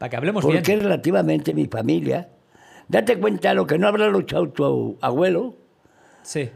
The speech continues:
Speaker 2: para buscar a un hermano con treinta años que hacía que no le veíamos.
Speaker 1: A esta historia vamos a pasar. Cuen-, a ver, vamos, venga, que, que me la quieres contar, va. Cuéntamela. ¿Cómo tu hermano, tú tenías un hermano bastante
Speaker 2: Sí.
Speaker 1: mayor que tú,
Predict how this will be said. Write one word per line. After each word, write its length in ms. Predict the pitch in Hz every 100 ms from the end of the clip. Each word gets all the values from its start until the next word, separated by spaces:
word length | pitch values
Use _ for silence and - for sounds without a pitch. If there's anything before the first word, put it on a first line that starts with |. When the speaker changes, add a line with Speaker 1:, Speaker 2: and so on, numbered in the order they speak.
| -
Speaker 2:
para 240 | - 180 165
buscar 340 | 147 - 208
a 80 | 233
un 100 | 226
hermano 680 | 202 165 202 202 175 139 - _ _
con 200 | - 165
treinta 380 | 170 190 175 202
años 220 | 208 196
que 80 | 151
hacía 200 | 160 180
que 80 | 165
no 100 | 151
le 80 | 147
veíamos. 360 | 156 156 110 92 - -
Speaker 1:
A 80 |
esta 180 | 185 226
historia 300 | 208 226 233
vamos 240 | 208 208 220
a 100 | 190
pasar. 480 | 175 214 247 - - _ _
Cuen-, 220 | - 254 -
a 100 | 170
ver, 240 | 165 127 -
vamos, 280 | 165 151 139
venga, 240 | 170 135
que, 120 | 147 147
que 80 | 165
me 40 |
la 120 | 170
quieres 200 | 240 233
contar, 420 | - 170 127 107
va. 220 | 139 120 - - - _
Cuéntamela. 560 | - 220 214 185 135 110 - _ _ -
¿Cómo 600 | 240 262 254 226 - - -
tu 140 | 185
hermano, 480 | 185 202 269 240 330 190
tú 100 | 190
tenías 300 | 214 214 208
un 80 |
hermano 480 | 196 190 220 190 151 -
bastante 560 | 151 135 - 180 185
Speaker 2:
Sí. 40 | 208
Speaker 1:
mayor 300 | 190 190 165
que 100 | 165
tú, 240 | 202 240